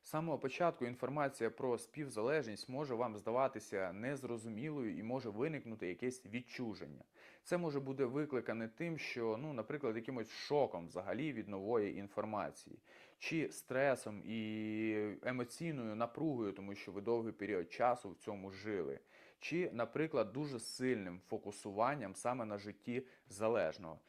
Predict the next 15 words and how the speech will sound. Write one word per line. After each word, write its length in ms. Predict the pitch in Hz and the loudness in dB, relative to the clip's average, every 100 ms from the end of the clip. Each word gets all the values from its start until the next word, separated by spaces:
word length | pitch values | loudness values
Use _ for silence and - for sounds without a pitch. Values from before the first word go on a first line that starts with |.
| - - | -16 -2
Не 140 | 139 | 0
зупиняйтеся, 720 | 151 160 156 139 101 - - 107 | 2 -2 0 2 2 0 -8 -2
продовжуйте. 720 | 143 151 127 90 95 87 82 | 0 2 2 2 -2 -6 -4
Далі 320 | 104 139 131 | 4 6 6
все 280 | 113 - 117 | 2 0 0
буде 240 | 107 98 | 0 -4
с-, 380 | 101 - 95 95 | -6 -8 -12 -12
ставати 500 | - - 117 123 101 | -8 -2 6 8 6
все 180 | 95 110 | -2 -6
більш 260 | 113 104 104 | -4 -6 -6
зрозуміло 600 | 101 98 110 147 165 139 | -8 -6 -6 -4 0 0
і 140 | 98 | 0
вам 200 | 104 131 | -2 -2
буде 160 | 104 98 | -4 -8
ставати 600 | - 98 104 101 85 | -8 2 4 4 -2